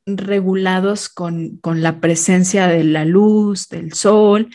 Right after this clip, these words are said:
esto nos pone, cuando hay más luz, en un estado más de respuesta,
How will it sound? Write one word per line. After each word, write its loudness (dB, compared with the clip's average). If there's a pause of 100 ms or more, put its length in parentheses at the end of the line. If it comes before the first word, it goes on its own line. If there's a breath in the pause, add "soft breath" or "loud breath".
(460 loud breath)
esto 2
nos 0
pone, -2
cuando -4
hay -2
más -4
luz, -2
en -6
un -4
estado -2
más -6
de -10
respuesta, 0